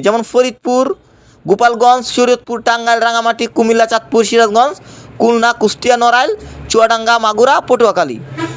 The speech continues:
এখানে উল্লেখিত যে সকল জেলাগুলো দেখতে পাচ্ছেন এই সকল জেলাগুলোর এক থেকে ষোলো নং ক্যাটাগরির জন্য কিন্তু আবেদন করার কোনো প্রয়োজন নেই। এছাড়া বাকি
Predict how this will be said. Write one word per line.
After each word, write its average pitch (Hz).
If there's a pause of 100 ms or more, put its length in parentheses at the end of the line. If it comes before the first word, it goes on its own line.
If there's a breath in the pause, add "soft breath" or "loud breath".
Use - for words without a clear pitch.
(120)
এখানে 226 (100)
উল্লেখিত 240 (120)
যে 262
সকল 254
জেলাগুলো 233
দেখতে 247
পাচ্ছেন 226 (100)
এই 214
সকল 226
জেলাগুলোর 240 (300)
এক 208 (120)
থেকে 254 (200)
ষোলো 254
নং 233
ক্যাটাগরির 240
জন্য 233
কিন্তু 240
আবেদন 220
করার 233
কোনো 277 (420 loud breath)
প্রয়োজন 208
নেই। 170
এছাড়া 226
বাকি 247